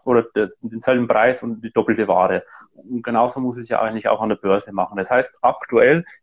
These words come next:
ist es wirklich so, wir haben massives Wochenende, das heißt, wir haben zwar klar einen starken Ausverkauf, aber wir hatten jetzt in der Spitze äh, wo die ganze, also, muss man so zu sagen, wir sind ja offiziell im Aktiencrash auch drinnen,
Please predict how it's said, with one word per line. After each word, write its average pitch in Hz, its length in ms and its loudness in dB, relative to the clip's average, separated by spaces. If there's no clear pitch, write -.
ist 143 160 0
es 147 120 -6
wirklich 151 300 -2
so, 160 260 4
wir 120 140 0
haben 123 320 0
massives 131 540 2
Wochenende, 127 480 0
das 127 160 -2
heißt, 123 280 0
wir 123 140 -2
haben 120 240 0
zwar 113 240 -2
klar 117 180 4
einen 110 120 -2
starken 110 300 0
Ausverkauf, 139 640 2
aber 120 260 0
wir 120 120 0
hatten 123 240 0
jetzt 123 140 -6
in 123 100 -6
der 117 80 -4
Spitze - 500 -2
äh, 127 160 2
wo 127 100 2
die 123 120 -4
ganze, 123 440 0
also, 123 260 0
muss 113 460 -8
man 113 100 0
so 139 120 4
zu 139 100 0
sagen, 127 320 2
wir 117 80 -8
sind 143 220 2
ja 113 260 2
offiziell - 480 -2
im 107 100 0
Aktiencrash 120 600 0
auch 107 160 0
drinnen, 151 420 0